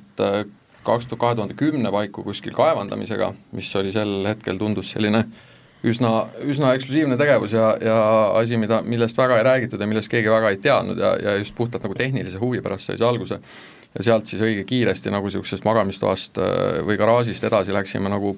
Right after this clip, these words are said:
professionaalsele tasemele ja lõime enda, enda, enda esimese suurema nagu siukse krüptokaevanduse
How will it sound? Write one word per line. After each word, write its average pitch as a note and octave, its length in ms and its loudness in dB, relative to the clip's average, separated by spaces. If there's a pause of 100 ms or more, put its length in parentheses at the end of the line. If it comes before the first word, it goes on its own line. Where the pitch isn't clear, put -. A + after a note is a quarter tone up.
(120)
professionaalsele A2+ 800 0
tasemele G2 460 -2
ja G2+ 80 2 (500)
lõime G#2 300 2
enda, G#2 220 0 (280)
enda, G2+ 460 0 (420)
enda G#2 240 2
esimese G2 320 -2
suurema G#2 400 -2
nagu G2+ 160 -2
siukse F#2 240 -8
krüptokaevanduse G#2 800 0